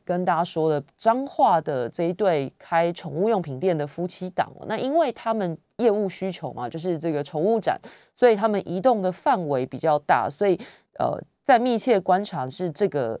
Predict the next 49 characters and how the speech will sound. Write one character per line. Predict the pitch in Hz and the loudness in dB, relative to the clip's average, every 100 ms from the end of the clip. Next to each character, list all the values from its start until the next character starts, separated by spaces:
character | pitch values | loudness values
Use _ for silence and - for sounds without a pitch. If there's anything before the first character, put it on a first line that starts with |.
| - | -10
这 | - | 0
两 | 220 180 123 | 2 2 0
个 | 139 | -6
个 | 135 254 185 | -2 0 2
案 | - 139 | 2 0
的 | 135 | -2
后 | 143 220 160 | -2 2 2
续。 | 160 - - - - _ - | 0 -4 -6 -6 -16 _ 2
那 | 427 | 4
另 | 403 | 4
外 | 381 294 | 4 4
一 | |
件 | 247 254 | 2 0
事 | 233 208 | -2 -6
情 | 165 139 | -6 -2
就 | 185 | -2
是， | 180 175 - _ _ _ | 2 0 0 _ _ _
这 | - 190 | -2 0
个 | 147 127 | 0 0
昨 | - 185 | 2 4
天 | 247 349 | 4 2
新 | 330 269 | 0 -2
增 | 247 240 | 0 2
的 | 202 | 0
三 | 180 208 | 0 -2
十 | 196 | -2
三 | 175 170 175 | -4 -2 0
例 | 180 | -2
里 | 131 | -4
面， | 143 170 | -2 -4
最 | 170 208 | 0 0
多 | 156 165 160 | 2 0 0
的 | |
是 | 151 165 | -2 -6
基 | 160 170 185 | -8 -6 -2
隆 | 196 131 123 | 0 0 -2
的 | 147 127 - - - _ - | 0 0 -2 -10 -20 _ -8
警 | 160 127 | -6 -6
察 | - 143 139 | -8 -4 -2
跟 | 156 208 | -2 -4
小 | 214 120 | -2 -4
吃 | 139 - 180 | -2 -6 0
店 | 196 147 | 0 0
的 | 127 113 | -2 -4
相 | 135 - 180 185 | -4 0 0 0
关 | 185 170 170 | 2 2 2
病 | 170 165 139 | -4 -6 -4
例 | 151 147 | -4 -4
哦。 | - | -6